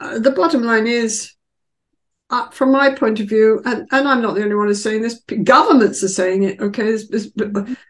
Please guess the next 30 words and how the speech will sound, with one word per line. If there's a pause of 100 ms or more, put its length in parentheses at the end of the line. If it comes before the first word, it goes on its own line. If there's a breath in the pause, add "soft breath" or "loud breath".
from,
uh,
there's
two
pandemics
that
we've
been
going
through, (460)
um,
and
one
was
brewing
for
years
and
years
and
years. (260)
There
was
covid, (760)
and
it
was
interesting
that
the,